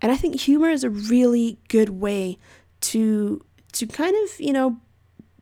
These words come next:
express our lighter side because it's so, it's so easy just to be sucked into your daily life and everything. And, and humor is important. It just makes things so much easier.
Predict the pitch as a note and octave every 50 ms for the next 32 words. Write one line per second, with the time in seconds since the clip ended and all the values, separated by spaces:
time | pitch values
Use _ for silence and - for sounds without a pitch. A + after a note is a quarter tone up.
0 | - - - - - - - - - - C#4 D4 D#4+ - - E4 D#4+ C4 A3+ A#3
1 | A3+ B3 A#3+ - B3 A3+ G3+ - - - G3+ F#3+ F#3 F#3+ F#3 - A#3+ A#3 - D4
2 | D4 D4 C#4 - - - F4+ F4+ F4+ F4+ E4 E4 - - - - _ _ _ _
3 | - E4 D#4+ - - - G4+ G#4 G#4 G#4+ - - B3 C4+ D4+ D4+ C#4 C4+ B3+ A#3
4 | G3+ G3 A3+ A#3 - - A#3+ A3 A#3+ A3+ A3+ G#3+ - - - - B3+ B3 B3 -
5 | - - - A#3 A#3 A3+ A3+ G#3+ - A3 G#3 G#3 G#3 F#3+ - - A3 A3+ A3+ A3+
6 | A3 G#3+ G#3+ G#3+ G#3+ G#3+ G#3+ G#3 G#3 G#3+ G#3 G#3 G#3 G#3 G#3+ G#3+ - - A3+ G#3
7 | G#3 G#3+ - - - - - _ _ - - B3+ A#3+ A#3+ A#3+ - - _ _ _
8 | _ _ _ - B3+ C4+ C4+ C#4 C#4 - _ _ _ - - - E4 F4+ F#4+ G4
9 | G#4 G4 E4 E4 E4 D4 D4 - F4 F4+ F#4 - - C4 B3+ B3 - - D4 C#4+
10 | - D#4 E4+ E4 E4 - - - E4 E4+ E4 D#4+ - - - - C#4+ C#4+ D4+ D#4
11 | D#4+ D4+ - - - C4 C4 B3+ C4 C4+ C4 C4 B3+ B3+